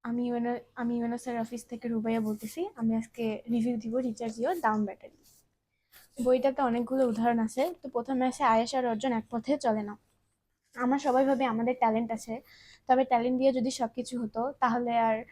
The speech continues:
আহ, ক্লাসে যে ফার্স্ট হয় তাকে প্রতিদিন ক্লাসে আসা লাগতো না। আহ, দুই তিন দিন ঘুরে, হাসপাতালে ঘুরে হচ্ছে ডাক্তার হওয়া যেত। মোটা মোটা বই,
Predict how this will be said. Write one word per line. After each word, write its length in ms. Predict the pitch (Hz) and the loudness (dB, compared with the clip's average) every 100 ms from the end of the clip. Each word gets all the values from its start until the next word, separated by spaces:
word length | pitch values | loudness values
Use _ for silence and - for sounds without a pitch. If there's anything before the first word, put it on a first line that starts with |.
| - - | -20 2
আহ, 240 | 226 214 214 - - 214 - | 4 6 4 -2 -18 -16 -2
ক্লাসে 280 | - 247 269 | 4 4 4
যে 120 | 254 | 0
ফার্স্ট 320 | 262 240 226 254 | 2 2 0 -2
হয় 80 | |
তাকে 200 | 247 240 | -2 -2
প্রতিদিন 420 | 247 254 240 247 247 | -2 -2 -2 -2 0
ক্লাসে 280 | 226 226 | -2 0
আসা 200 | 226 233 | 0 2
লাগতো 300 | 220 214 - | 0 -2 -4
না। 200 | 220 240 285 - - - | -6 -6 -10 -18 -14 -4
আহ, 300 | 226 226 226 | -2 0 -2
দুই 320 | 226 226 269 | -2 0 0
তিন 260 | 277 269 262 | 2 2 4
দিন 180 | 269 | 4
ঘুরে, 460 | 240 254 254 254 - | 4 4 6 4 0
হাসপাতালে 520 | 233 247 - 240 254 262 | -4 -2 0 0 2 2
ঘুরে 320 | 240 254 254 | 4 6 6
হচ্ছে 260 | 247 - 233 | 4 0 2
ডাক্তার 320 | 208 220 240 | 2 2 0
হওয়া 140 | 240 | 0
যেত। 200 | 220 214 | -2 -2
মোটা 460 | 262 277 233 233 240 | -2 0 0 0 0
মোটা 260 | 226 226 | 0 0
বই, 320 | 226 226 226 | 0 0 0